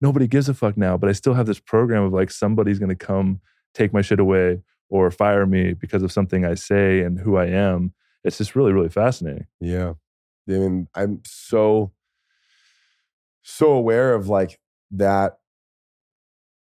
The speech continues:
Speaker 2: beautiful part of football get removed from me because of the N F L. Not because I got cut. Not because anyone else got cut around me, but it was just because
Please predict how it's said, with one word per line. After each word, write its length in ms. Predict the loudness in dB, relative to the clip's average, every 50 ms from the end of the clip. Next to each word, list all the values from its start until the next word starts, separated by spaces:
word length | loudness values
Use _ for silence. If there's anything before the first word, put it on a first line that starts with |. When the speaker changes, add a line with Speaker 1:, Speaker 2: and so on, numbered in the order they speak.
| _ _ _ _
Speaker 2:
beautiful 680 | -8 -4 0 2 4 4 4 4 2 0 0 -2 -2 -2
part 420 | -2 -8 -10 -2 0 2 2 2
of 100 | 2 0
football 640 | -2 -4 -6 -4 -2 -2 -2 0 0 0 -2 -4 -8 _ -12
get 240 | -6 -6 -6 -6 -4
removed 680 | -4 -2 -2 0 0 0 2 2 0 0 -2 -4 -8
from 380 | -12 -18 -14 -12 -12 -10 -10 -12
me 120 | -14 -16 _ _ _ _ _ _ _ _ _ _ _ _ _ _ _ _ _ _ _ -20
because 400 | -20 -20 -14 -12 -10 -10 -8 -8
of 160 | -8 -8 -8
the 140 | -8 -8 -8
N 120 | -8 -8
F 220 | -10 -12 -14 -14 -14
L. 240 | -14 -14 -14 _ _ -6
Not 240 | -4 -2 -2 -2
because 180 | -4 -2 0 0
I 80 | 0 2
got 220 | 0 -2 -4 -6 _ _
cut. 440 | -20 -12 -4 -2 -2 -2 -2 -4 _ _ _ _ _ _ _ _ _ _ _ _ _ _ _ _ _ _ _ _ _ _ _ _ _ _ _ _ _ _ _ _ -4
Not 80 | -2 0
because 240 | 0 2 2 2 2
anyone 240 | 4 2 2 2 2
else 140 | 2 0 0
got 220 | -2 -4 -4 -4
cut 140 | -4 -2 -2
around 300 | 0 0 -2 -2 -4 -4
me, 80 | -6
but 240 | -6 -4 -4 -4 -2
it 80 | -2 -2
was 160 | -2 -2 -2
just 200 | -4 -6 -6 -6
because 500 | -8 -4 -2 0 0 0 -2 -4 -10 _